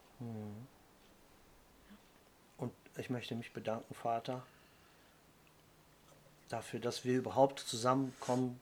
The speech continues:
konnten heute wieder zum dritten Mal. Es ist nicht selbstverständlich. Ich bin sehr gerührt, ich bin sehr demütig und dankbar,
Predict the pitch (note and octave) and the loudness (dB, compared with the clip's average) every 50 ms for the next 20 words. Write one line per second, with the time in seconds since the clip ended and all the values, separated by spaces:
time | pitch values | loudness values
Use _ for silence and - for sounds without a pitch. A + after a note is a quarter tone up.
0 | - - - D3 E3 F3 E3+ - C3 A#2 A2+ A#2+ A#2+ A#2+ - B2+ B2 B2 B2+ C#3 | -12 2 4 6 6 6 4 2 0 2 4 4 4 4 2 0 0 2 0 6
1 | C3+ C#3 C3+ C3+ - B2+ B2+ B2 C3+ C#3 B2+ B2 A#2+ A#2+ A#2 A#2 A#2+ C3 D3 D3 | 8 8 8 8 4 -2 0 2 0 0 0 0 0 2 4 4 4 4 2 0
2 | - - - - - - - - - - - - B2+ A2+ - B2 A#2 - - A#2+ | -4 -14 -20 -20 -20 -20 -20 -20 -20 -16 -12 -10 -8 -6 -6 -6 -6 -2 -4 -4
3 | A2 - - - G#2+ - - A#2 A#2 A#2+ A#2+ - A#2+ - - - - - - G2 | -4 -4 -10 -10 -10 -8 -8 -8 -8 -8 -8 -10 -10 -12 -12 -18 -14 -10 -8 -8
4 | G#2 A2 B2 B2 - - G#2+ A2+ A2+ A2+ A#2+ B2 A#2+ A#2 A2+ A#2+ A#2+ A#2+ A#2+ - | -6 -8 -10 -10 -10 -6 -2 0 2 2 2 0 -2 -6 -4 -2 -2 -2 -2 -4
5 | - - - G#2+ G#2+ G#2+ A#2 A2+ A2 A2 B2+ B2+ C3 C3 C3 B2 B2+ - - - | -10 -10 -8 -8 -6 -2 0 0 0 2 2 2 4 4 2 0 -2 -4 -8 -6
6 | A#2+ A#2 A2 - C#3 D3+ D#3 - A2 A2 A#2+ | -6 -4 4 4 4 4 4 0 -2 -2 -2